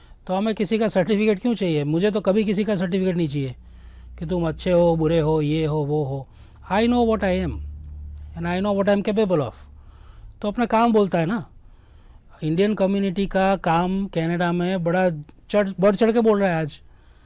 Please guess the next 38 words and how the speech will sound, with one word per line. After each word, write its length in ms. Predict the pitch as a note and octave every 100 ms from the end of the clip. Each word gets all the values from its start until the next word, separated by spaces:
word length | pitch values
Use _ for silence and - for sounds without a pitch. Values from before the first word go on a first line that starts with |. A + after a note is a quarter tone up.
| _ - -
तो 80 | E3
be 180 | F#3+ G#3+
proud 280 | G#3 B3
of 120 | D#4 C4
it 120 | A3 - - _ _ - _ - - -
and 100 | F3 G#3
be 100 | G3+
proud 260 | F3+ G3
of 100 | G#3+
your 160 | G3 F#3+
identity 480 | F#3+ A3+ G#3 G#3 F#3+
also। 280 | D#3 -
हमें 360 | D3+ D3 G#3 A#3 G#3 F#3+
unnecessary 840 | D#3+ F#3 G3+ G3+ F3+ G3+ F3 F3+ G3
हमेशा 680 | D3 E3+ F#3+ F#3+ F3 E3+ E3 - - - - - _ - - - -
गोरे 280 | D#3 F3 F#3+
लोगों 240 | F#3+ F#3+
का 100 | F#3+
सर्टिफिकेट 480 | F3 D#3+ F#3 F3 F3+
चाहिए 160 | D#3 D3
होता 180 | C3+ A2+
है, 140 | - - - - - - - -
you 100 | D3+
know। 180 | G3 C3 -
अगर 260 | D#3 F#3+ F3+
सौ 300 | E3+ F#3+ A3+
लोग, 200 | A3+ A3
अपने 300 | G3 A3+ A#3
ही 80 |
लोग 220 | A3+ A3 F#3+
तारीफ़ 300 | G3+ G#3 E3
करेंगे 320 | G3 G3+ G3
तो 140 | G3+
उसका 220 | F3+ G#3
कोई 160 | F3+ G3+
फ़ायदा 240 | F3+ E3+
नहीं 160 | E3 C#3+
है। 200 | C#3